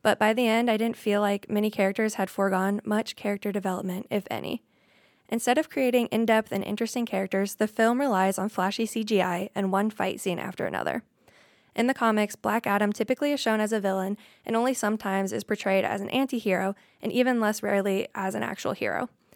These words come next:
Originally, Black Adam was thought to appear in the twenty nineteen movie Shazam, starring Zachary Levi, as the arch nemesis of Levi's hero. I am actually glad that Warner Brothers decided to give Black Adam a feature film instead.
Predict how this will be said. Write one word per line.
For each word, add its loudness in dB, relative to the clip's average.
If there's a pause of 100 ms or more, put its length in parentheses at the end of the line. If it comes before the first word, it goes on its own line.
(300)
Originally, 2
Black 0
Adam 2
was 0
thought -2
to 2
appear 2
in -2
the -2
twenty 0
nineteen 0
movie 2
Shazam, 0
starring 0
Zachary 0
Levi, 0 (520)
as 2 (280)
the 2
arch 2
nemesis 2
of -4
Levi's 0
hero. -4 (520)
I 2
am 6
actually 0
glad 2
that 4
Warner 4
Brothers 2
decided -2
to -2
give 2
Black -2
Adam 0
a 0
feature -4
film 0
instead. -2